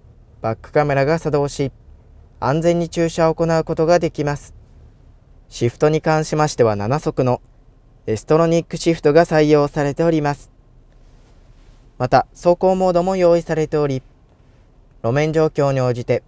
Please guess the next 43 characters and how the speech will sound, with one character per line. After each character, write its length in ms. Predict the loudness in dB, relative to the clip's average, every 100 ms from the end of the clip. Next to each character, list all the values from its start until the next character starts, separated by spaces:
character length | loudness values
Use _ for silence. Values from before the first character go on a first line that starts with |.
| _ -12
適 160 | -12 -4
切 240 | -6 -4
な 140 | -6
走 200 | 0 0
行 200 | 2 2
が 100 | 2
可 160 | 0 -2
能 160 | -2 -2
と 120 | -2
な 140 | -4
っ 20 | -4
て 120 | -4
お 60 |
り 100 | -2
ま 140 | -4 -6
す。 180 | -10 -20 -20 _ -20 _ _ _ _ _ _ _ _ _ -20 -20 -20 -20 -20 -20 -20 -20
フ 140 | -6 0
ロ 160 | 2
ン 60 | 2
ト 100 | 2
両 160 | 4 2
席 260 | -2 -4
に 120 | -2
は 200 | 2 2 0 -12 -20
シ 280 | -4 -2
ー 40 | 0
ト 80 | -2
ヒ 200 | -2 -2
ー 40 |
タ 160 | 0 0
ー 40 |
も 120 | 0
完 200 | -2 -4
備 120 | -4
さ 160 | -2 -2
れ 120 | -2
て 80 | 0
お 60 | 0
り 120 | 0
ま 100 | -4
す 140 | -4
の 120 | -2
で、 160 | 2 2